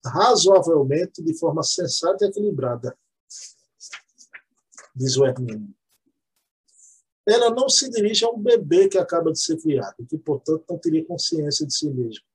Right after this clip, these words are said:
nem qualquer tipo de relacionamento com mãe, pai e outra pessoa. É uma pessoa que sabe dizer se decidiu viver outra existência na carne ou foi induzida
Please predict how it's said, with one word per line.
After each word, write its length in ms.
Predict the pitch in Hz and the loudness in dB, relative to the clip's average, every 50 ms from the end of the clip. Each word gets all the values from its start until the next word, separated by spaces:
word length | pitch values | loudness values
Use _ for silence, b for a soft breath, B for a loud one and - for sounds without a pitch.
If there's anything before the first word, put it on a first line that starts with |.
| _ _ _ b b b b b b b _ _ | _ _ _ b b b b b b b _ _
nem 140 | 190 202 196 | -4 -4 0
qualquer 400 | 208 208 202 196 196 - 208 208 | 2 2 2 2 2 2 0 0
tipo 240 | - - 185 196 - | 0 -6 -8 -6 -2
de 80 | - 165 | -2 0
relacionamento 720 | 147 165 165 156 - - 160 160 151 143 151 160 156 - _ | 0 0 -2 -2 -4 -4 -4 -4 -4 -4 -4 -6 -6 -8 _
com 180 | - 156 147 139 | -6 -6 -4 -2
mãe, 240 | 131 143 160 160 135 | -4 -4 -4 -4 -6
pai 240 | 123 _ 139 143 160 | -4 _ 0 0 0
e 40 | 165 | 0
outra 200 | 165 165 175 170 | -2 -4 -8 -6
pessoa. 500 | - 165 151 - - - 110 110 107 - _ _ _ _ _ _ _ _ _ _ _ _ _ _ _ _ _ _ _ _ _ _ _ _ _ _ _ _ _ | -4 -4 -6 -6 -8 -10 -12 -14 -14 -16 _ _ _ _ _ _ _ _ _ _ _ _ _ _ _ _ _ _ _ _ _ _ _ _ _ _ _ _ _
É 160 | 170 170 165 | 4 6 6
uma 320 | 151 156 190 226 226 - - | 6 4 2 0 0 -2 0
pessoa 400 | - 170 143 - - - 170 165 | 0 0 2 2 0 0 -2 -2
que 100 | - - | -2 -2
sabe 380 | - - - 185 185 175 156 | -4 -2 -2 -4 -4 -6 -8
dizer 460 | 156 170 180 160 127 - - - 151 - | -14 -12 -10 -8 -6 -4 -2 0 0 0
se 260 | - - - 180 165 | 0 -2 -2 -4 -6
decidiu 1000 | 143 131 139 185 190 - - - - - 214 180 147 127 120 147 175 185 185 165 | -8 -8 -8 -6 -4 -2 -2 -2 -2 -4 -6 -8 -8 -8 -8 -6 -4 -2 -2 -2
viver 680 | 143 135 160 160 - - 120 147 156 151 156 156 139 - _ _ _ _ _ _ _ _ _ _ _ | -2 -2 -2 -4 -2 -2 0 2 4 4 4 2 0 -4 _ _ _ _ _ _ _ _ _ _ _
outra 240 | 151 151 131 151 | -4 -2 2 2
existência 560 | 160 156 147 147 139 - - 156 139 - 156 143 | 2 2 2 0 -2 0 -2 -2 -2 -2 -2 -2
na 160 | 139 135 127 | -4 -4 -6
carne 300 | - 143 147 156 151 160 | -6 -4 -4 -2 -2 -2
ou 60 | 151 | -2
foi 200 | - - 175 175 | -2 0 0 0
induzida 800 | 170 156 160 147 127 127 139 156 170 165 151 170 170 165 170 | 2 2 0 0 0 0 -2 0 0 0 0 0 0 0 -2